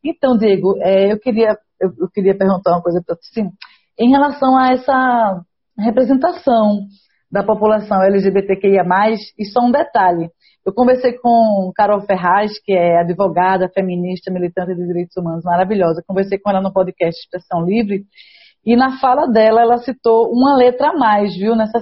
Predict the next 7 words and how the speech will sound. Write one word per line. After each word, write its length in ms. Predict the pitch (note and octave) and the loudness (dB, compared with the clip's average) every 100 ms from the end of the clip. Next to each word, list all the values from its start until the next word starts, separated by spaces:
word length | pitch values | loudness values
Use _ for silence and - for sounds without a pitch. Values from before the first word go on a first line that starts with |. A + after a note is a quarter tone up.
| - | -6
sigla. 420 | G#3+ G3 G#3+ A#3+ B3 _ _ _ _ - | -6 0 0 0 -4 _ _ _ _ -2
Eu, 160 | A3+ A3+ | 2 2
na 220 | C#4 B3+ | 2 2
hora, 180 | B3 B3 | 2 0
não 160 | B3 | -2
tive 260 | B3 A#3+ B3 | 0 0 2
como 640 | B3+ A#3+ A#3+ A#3 G#3 G3 | 0 2 4 2 0 -4